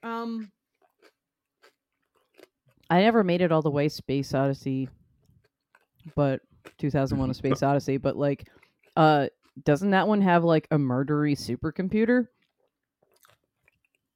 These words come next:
Speaker 1: That's pretty horror.
Speaker 2: Yeah, um, but
Speaker 1: That, that's, that's very much horror.
Speaker 2: That's why I say, like, horror themes.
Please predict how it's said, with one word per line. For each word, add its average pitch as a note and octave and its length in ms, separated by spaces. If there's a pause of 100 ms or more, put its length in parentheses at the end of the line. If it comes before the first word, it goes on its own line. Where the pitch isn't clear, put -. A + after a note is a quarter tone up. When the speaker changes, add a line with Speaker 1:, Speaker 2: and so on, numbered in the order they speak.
(120)
Speaker 1:
That's E3 180
pretty C4+ 200
horror. F3 160
Speaker 2:
Yeah, D#2+ 240
um, D2 260
but E2 220
Speaker 1:
That, E3 160 (100)
that's, E3 360
that's D#3+ 180
very G#3+ 260
much E3+ 220
horror. C3+ 380 (1700)
Speaker 2:
That's F2+ 280
why F2+ 160
I E2+ 60
say, F2+ 300
like, D2 280 (880)
horror F2+ 280
themes. C2+ 800